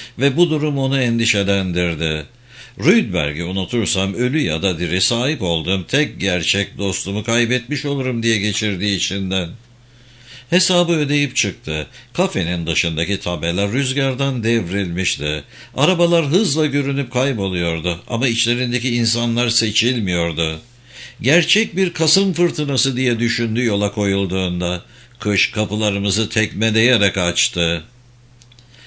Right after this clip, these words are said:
Şatonun girişine saat yediyi yirmi beş geçe ulaştı.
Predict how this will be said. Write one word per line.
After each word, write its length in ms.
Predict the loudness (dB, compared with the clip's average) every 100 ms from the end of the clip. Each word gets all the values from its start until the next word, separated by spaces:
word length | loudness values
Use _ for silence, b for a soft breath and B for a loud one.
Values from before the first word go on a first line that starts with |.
| B B
Şatonun 580 | 0 2 2 2 2 0
girişine 500 | 0 0 -2 0 0
saat 440 | 0 0 -2 -2
yediyi 480 | 0 0 2 2 2
yirmi 300 | 0 0 0
beş 220 | 0 0
geçe 280 | -2 -2 -2
ulaştı. 760 | -2 -2 -2 -2 -2 -4 -4